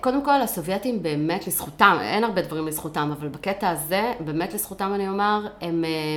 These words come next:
מאוד הבינו חינוך. כמובן מהמקום המניפולטיבי של העברת מסרים, אבל הם בעצם הבינו ש-, אה, בני אדם הם מורכבים לרמה מסוימת,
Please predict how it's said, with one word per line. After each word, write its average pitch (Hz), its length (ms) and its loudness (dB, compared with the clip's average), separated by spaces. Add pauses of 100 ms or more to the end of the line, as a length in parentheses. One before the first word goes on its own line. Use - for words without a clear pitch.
מאוד 240 300 0
הבינו 214 380 0
חינוך. 160 640 -4 (640)
כמובן 247 420 4
מהמקום 220 480 2
המניפולטיבי 175 1200 -2
של 160 260 -2
העברת 147 480 0
מסרים, 151 680 -2 (520)
אבל 151 560 -2 (140)
הם 160 160 -4
בעצם 220 320 -4 (100)
הבינו 220 540 0
ש-, - 160 -6 (580)
אה, 147 60 -8 (680)
בני 196 300 0
אדם 208 500 4 (400)
הם 175 280 0
מורכבים 190 580 -2
לרמה 180 320 0
מסוימת, 151 800 -2